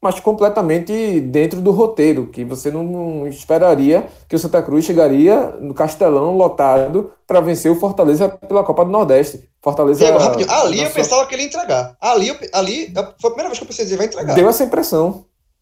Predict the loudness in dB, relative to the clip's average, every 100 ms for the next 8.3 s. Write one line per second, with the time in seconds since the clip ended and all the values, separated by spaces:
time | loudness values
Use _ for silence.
0 | _ 2 2 2 0 0 2 2 2 2
1 | 2 2 2 2 0 0 2 2 2 -2
2 | -6 _ _ _ _ -16 0 2 4 2
3 | 0 -2 -4 -6 _ 0 2 4 2 0
4 | -2 -4 -6 -8 -12 -4 -2 0 2 2
5 | 2 0 -2 -2 -2 -2 -4 -10 -6 -2
6 | 0 2 4 2 2 0 0 0 0 0
7 | 0 -4 -2 0 2 2 2 0 -2 0
8 | -2 -4 -6